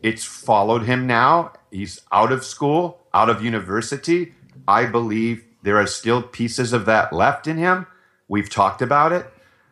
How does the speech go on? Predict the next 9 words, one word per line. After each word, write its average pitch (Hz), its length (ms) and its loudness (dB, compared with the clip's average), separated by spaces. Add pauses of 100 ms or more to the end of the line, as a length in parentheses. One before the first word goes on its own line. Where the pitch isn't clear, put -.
(140)
Um, 101 580 4
so, 113 580 -2 (320)
uh, 98 440 0 (160)
not 127 440 2
a 127 40 2
good 117 320 -6
thing. 123 340 -4 (380)
Uh, 101 260 4
so 131 420 0